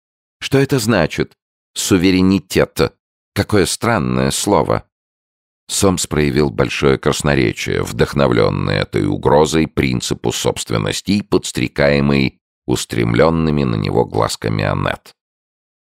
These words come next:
Он был в восторге, когда она сказала: "Я думаю, месье прав. Их следует проучить".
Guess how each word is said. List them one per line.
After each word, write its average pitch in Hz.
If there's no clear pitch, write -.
Он 85
был 73
в 57
восторге, -
когда 50
она 50
сказала: 71
"Я 92
думаю, 87
месье 80
прав. -
Их -
следует 71
проучить". 62